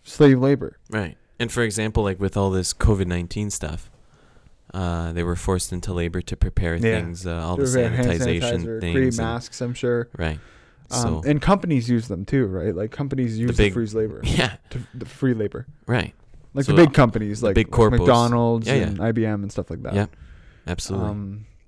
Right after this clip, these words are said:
Speaker 1: which is, I mean, that in itself just makes me angry because
Speaker 2: Yeah.
Speaker 1: they know what they're doing and they're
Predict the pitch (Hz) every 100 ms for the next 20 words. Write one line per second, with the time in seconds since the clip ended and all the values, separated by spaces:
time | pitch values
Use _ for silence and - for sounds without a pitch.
0 | _ 127 131 135 127 113 110 - - _
1 | _ _ _ _ _ - 127 127 127 139
2 | 139 113 - 113 - 101 113 - 107 113
3 | 113 104 101 107 _ _ _ _ - 127
4 | 117 107 117 - 104 131 131 127 123 117
5 | 117 113 107 110 104 104 101